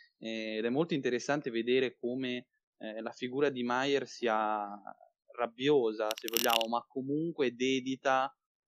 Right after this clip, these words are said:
eh, a un cinema popolare. Cioè, eh, secondo me è molto interessante i-, in, ehm, il paragone con il cinema attuale, eh, sul fatto che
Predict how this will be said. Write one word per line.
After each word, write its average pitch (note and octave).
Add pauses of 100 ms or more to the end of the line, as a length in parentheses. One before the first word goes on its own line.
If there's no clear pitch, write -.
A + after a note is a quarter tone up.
(140)
eh, A#2
a B2
un B2+
cinema C3+
popolare. A2 (560)
Cioè, A#2 (380)
eh, A#2
secondo B2+
me D3
è D3+
molto C3+
interessante C3 (680)
i-, A#2+
in, B2
ehm, A2+ (180)
il A#2+
paragone C3
con B2+
il B2
cinema B2
attuale, A#2 (340)
eh, A#2
sul -
fatto D3+
che B2